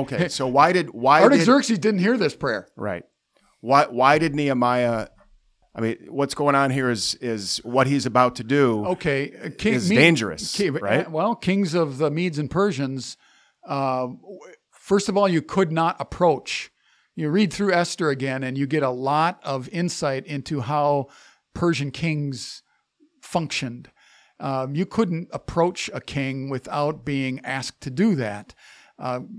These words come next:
Speaker 2: granted, this is his cupbearer, and, uh,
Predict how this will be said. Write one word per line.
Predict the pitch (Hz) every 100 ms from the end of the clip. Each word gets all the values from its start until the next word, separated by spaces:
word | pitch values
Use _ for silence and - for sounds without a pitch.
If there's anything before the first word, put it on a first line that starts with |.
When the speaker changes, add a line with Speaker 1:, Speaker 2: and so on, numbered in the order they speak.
| 139
Speaker 2:
granted, | 147 156 170 147 131
this | 165 165
is | 123
his | 135 -
cupbearer, | - - 139 113 104 101 _ - _ -
and, | 143 139 131
uh, | 135 131